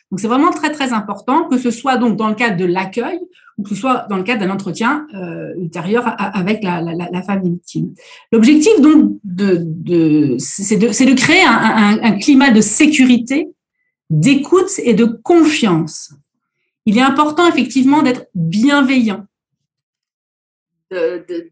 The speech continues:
de, d'être respectueux de, de, de la parole. On, tout à l'heure, je vous l'ai dit, c'est très difficile pour une femme victime de violence de révéler ses violences, d'en parler. Et donc, euh, c'est vraiment important, si elle révèle ou si elle en parle,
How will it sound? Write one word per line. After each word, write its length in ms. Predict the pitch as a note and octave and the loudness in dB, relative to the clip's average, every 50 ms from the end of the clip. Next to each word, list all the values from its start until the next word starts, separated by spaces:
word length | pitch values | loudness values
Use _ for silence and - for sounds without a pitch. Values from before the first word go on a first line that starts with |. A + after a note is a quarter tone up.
| _ - | _ -10
de, 80 | F3+ | -6
d'être 180 | - G3+ F#3+ G3 | -4 -4 -4 -2
respectueux 760 | - A3+ A3+ - - B3+ - - - E4+ F4 D#4 C4+ - - - | 0 0 0 2 0 0 0 0 2 4 4 4 4 0 -2 -6
de, 160 | - F3+ F#3 F3 | -4 -2 -2 -2
de, 120 | E3 F3 | -2 -2
de 100 | E3 F3+ | -2 -2
la 120 | F3+ E3+ | -4 -4
parole. 420 | E3 G3+ F#3+ F3 G3+ G#3 G#3 G3 G3+ - | -4 -4 -4 -2 -2 -2 -2 -2 -2 -2
On, 240 | A3 G#3 G3 G#3+ - | -2 -2 -2 -4 -6
tout 100 | - - - | -6 -6 -4
à 80 | B3 | -4
l'heure, 260 | C4 C#4+ C#4 A#3+ G#3 | -2 -2 -2 -2 -2
je 80 | F#3 F3 | -4 -4
vous 80 | G3 G3+ | -4 -4
l'ai 120 | G#3 G#3+ | -4 -2
dit, 220 | F#3 G#3 D4 D4 | -2 0 0 0
c'est 140 | - - G3+ | 0 -2 -4
très 240 | - - - - A3+ | -8 -6 -6 -4 -2
difficile 400 | G#3+ A3+ - - - F#4 D#4+ - | -2 -2 -2 -2 0 0 0 0
pour 120 | A#3+ A3+ | 0 -2
une 80 | G#3+ G#3 | -2 -2
femme 280 | G#3 A3+ G#3+ G#3 G#3 F#3+ | -2 -2 -2 -4 -4 -6
victime 380 | G3+ G3 - - A#3 G#3+ G3+ | -8 -10 -6 -2 -2 -2 0
de 100 | G3 G3+ | -2 -2
violence 400 | F#3 F#3+ G3 G3+ G#3 G3+ G3 E3+ | -4 -4 -4 -2 -2 -2 -2 -2
de 80 | E3+ F#3+ | -4 -4
révéler 640 | F#3 F3 D#3+ D#3 F#3+ G#3+ G#3 G3 G3+ F#3 F#3 F3+ F3 | -4 -4 -4 -2 -2 -2 0 0 -2 -2 -2 -4 -6
ses 160 | - F#3 E3 | -6 -10 -8
violences, 340 | D#3+ F3+ F3+ F3+ F3+ F3+ - E3+ - | -6 -6 -6 -6 -6 -6 -8 -8 -4
d'en 140 | - G3+ F3+ | -2 -2 0
parler. 560 | C#3 E3+ E3+ F3 G3+ B3 B3+ B3+ A#3 A#3 - _ _ _ - - - - _ _ - G#3+ | 0 2 2 2 2 4 4 2 2 0 -4 _ _ _ -20 -20 -20 -20 _ _ -4 0
Et 40 | G#3 | 2
donc, 340 | A#3+ C4 B3+ - - - - | 2 2 2 2 0 -4 -4
euh, 800 | A#3+ A3 G3+ G3+ G3 F#3+ F#3+ F#3 F#3 F#3 F#3 F#3 F3+ F3+ F3 | -2 0 0 0 0 0 -2 -2 -2 -4 -4 -4 -4 -6 -6
c'est 160 | - - - G#3 | -6 -6 -4 -2
vraiment 220 | A3 B3+ C#4+ D4 | 0 0 0 0
important, 520 | C#4 - B3+ A#3 A#3 - - D4 F4 F#4 | 0 0 -2 -4 -4 -2 -2 -2 -2 -2
si 220 | - - - - A#3 | -4 -8 -10 -8 -8
elle 180 | G3+ G3 G3 | -6 -6 -6
révèle 440 | G3+ G#3 A3 G#3+ A3 A#3+ B3 B3 A#3 | -6 -6 -4 -4 -2 -2 -2 -2 -2
ou 40 | G#3+ | -2
si 80 | A3 A3 | -4 -4
elle 80 | G#3 | -6
en 140 | F#3+ F#3 F3 | -6 -6 -6
parle, 420 | - A3+ A#3 C4+ D4+ E4 D4 B3 | -4 -2 0 0 0 0 -2 -2